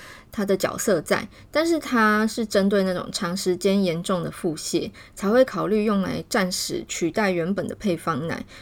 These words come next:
好，所以它是取代了原本配方奶。那通常有这样子的变动，会建议就是，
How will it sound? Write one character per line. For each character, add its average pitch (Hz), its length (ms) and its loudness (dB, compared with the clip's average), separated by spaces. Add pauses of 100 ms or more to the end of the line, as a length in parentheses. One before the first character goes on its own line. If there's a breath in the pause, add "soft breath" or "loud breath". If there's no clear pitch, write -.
好， 175 140 -4
所 254 120 6
以 269 60 10
它 254 140 2
是 262 140 2
取 170 320 0
代 220 200 4
了 170 160 4
原 170 180 2
本 214 180 0
配 196 180 2
方 165 280 -6
奶。 - 160 -6
那 214 180 0 (220 loud breath)
通 247 160 4
常 226 160 2
有 156 80 0
这 208 140 0
样 180 100 2
子 165 140 -2
的 151 80 0
变 180 260 -2
动， 170 220 0
会 180 160 0
建 180 300 0
议 175 120 -4
就 165 140 -2
是， 160 260 -2